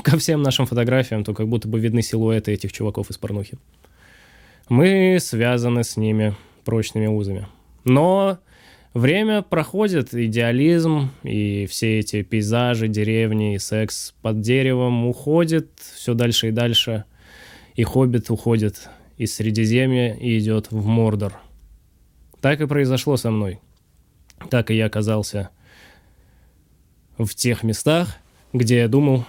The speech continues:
никогда не окажусь. Разное я видел за это время.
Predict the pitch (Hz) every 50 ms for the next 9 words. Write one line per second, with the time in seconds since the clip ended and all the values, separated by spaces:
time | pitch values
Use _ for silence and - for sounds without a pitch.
0 | - 120 117 110 - 113 113 113 110 110 110 104 - 113 104 101 104 - - -
1 | - - _ _ _ _ _ _ _ _ _ _ _ _ _ _ _ _ _ _
2 | - - _ _ _ _ _ _ - - 123 123 147 202 208 214 220 214 196 175
3 | 160 139 120 120 107 110 107 95 95 - - 117 104 110 110 104 - 107 104 107
4 | 104 101 98 98